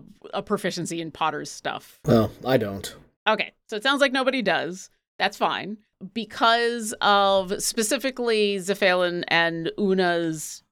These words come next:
Speaker 1: contacts here, you would both know that, yes, the, the Hall of Divine Wisdom, the Hall of Records, the Hall of Merit, those places that you could go to in an official capacity, they'd be closed by now, but you should be able to access them in the morning.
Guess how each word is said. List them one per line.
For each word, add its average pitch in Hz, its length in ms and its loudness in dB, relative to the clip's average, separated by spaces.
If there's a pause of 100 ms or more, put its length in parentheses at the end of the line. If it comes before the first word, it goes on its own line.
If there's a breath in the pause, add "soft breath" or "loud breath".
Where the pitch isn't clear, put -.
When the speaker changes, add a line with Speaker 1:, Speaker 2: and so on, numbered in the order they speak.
Speaker 1:
contacts 269 560 0
here, 147 320 -12 (220)
you 349 120 -2
would 330 140 -4
both 233 220 -4
know 214 160 -4
that, 196 160 -4
yes, - 540 -4
the, 175 340 0
the 156 260 -2
Hall 226 240 4
of 208 80 2
Divine 175 340 0
Wisdom, 226 380 0
the 196 100 -2
Hall 165 200 -4
of 156 100 -12
Records, 196 460 0 (280 loud breath)
the 165 180 -2
Hall 170 200 2
of 160 140 -6
Merit, 196 400 4
those 214 180 2
places 214 380 -2
that 185 100 -2
you 180 100 -6
could 180 160 -4
go 180 200 2
to 175 320 -2
in 175 120 -4
an 160 100 -2
official 175 300 -4
capacity, 156 720 -4 (220 loud breath)
they'd 269 140 6
be 247 120 2
closed 208 460 -4
by 262 180 0
now, 311 460 -6 (380 soft breath)
but 175 280 4
you 240 120 4
should 233 160 -2
be 220 100 2
able 202 140 0
to - 80 0
access 175 260 -6
them 175 160 -8
in 151 60 -10
the 147 80 -10
morning. 226 480 -6